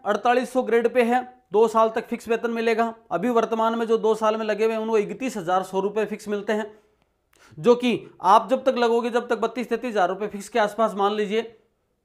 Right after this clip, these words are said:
वो आपकी अमाउंट होगी। उसके बाद में जो है आपका जो ग्रेड पे है वो अड़तालीस सौ के हिसाब से आपके करीबन पचास हजार रुपये के आसपास में आपकी तनख्वाह होगी,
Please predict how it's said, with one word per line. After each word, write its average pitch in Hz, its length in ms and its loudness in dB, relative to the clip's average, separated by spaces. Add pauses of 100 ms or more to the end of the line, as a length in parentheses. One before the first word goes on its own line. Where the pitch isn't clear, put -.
(640)
वो 190 120 4
आपकी 202 260 4
अमाउंट 214 300 2
होगी। 233 280 0 (120)
उसके 302 280 0
बाद 262 200 6
में 269 320 -2 (140)
जो 254 200 2
है 240 460 4 (200)
आपका 202 560 2 (1500)
जो 190 120 2
ग्रेड 247 280 8
पे 302 120 4
है 254 180 6 (180)
वो 233 60 2
अड़तालीस 240 400 2
सौ 240 80 0
के 214 100 -2
हिसाब 175 240 -2
से 196 140 -6
आपके 196 280 0
करीबन 214 320 -2
पचास 220 320 0
हजार 185 240 0
रुपये 185 220 -4
के 185 100 -4
आसपास 170 360 -6
में 208 100 -6
आपकी 214 360 -2 (280)
तनख्वाह 220 320 0
होगी, 190 300 0